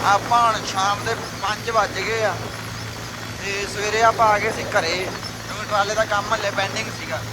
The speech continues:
ਤੇ ਹੁਣ ਆਪਾਂ ਟਰੈਕਟਰ ਲੈ ਕੇ ਚੱਲ ਪਏ ਆ ਤੇ ਜਾ ਕੇ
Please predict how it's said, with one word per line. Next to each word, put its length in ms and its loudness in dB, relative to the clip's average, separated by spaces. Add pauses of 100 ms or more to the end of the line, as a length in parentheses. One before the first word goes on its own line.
(360)
ਤੇ 60 -6
ਹੁਣ 160 2
ਆਪਾਂ 180 4
ਟਰੈਕਟਰ 360 0
ਲੈ 140 4
ਕੇ 160 2
ਚੱਲ 200 4
ਪਏ 160 -4
ਆ 180 -2
ਤੇ 100 -2
ਜਾ 280 4
ਕੇ 320 -2